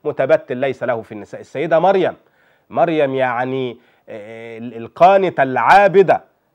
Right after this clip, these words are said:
رضي الله عنها، يعني السيدة مريم كانت أيضًا يعني، آه، مستورة مصونة.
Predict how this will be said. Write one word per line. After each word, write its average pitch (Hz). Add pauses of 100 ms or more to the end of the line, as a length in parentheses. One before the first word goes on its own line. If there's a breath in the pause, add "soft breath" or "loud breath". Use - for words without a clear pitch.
(160)
رضي 143
الله 147
عنها، 151
يعني 123
السيدة 143
مريم 185 (240 soft breath)
كانت 143
أيضًا 151
يعني، 123 (280 soft breath)
آه، 117
مستورة 139
مصونة. 135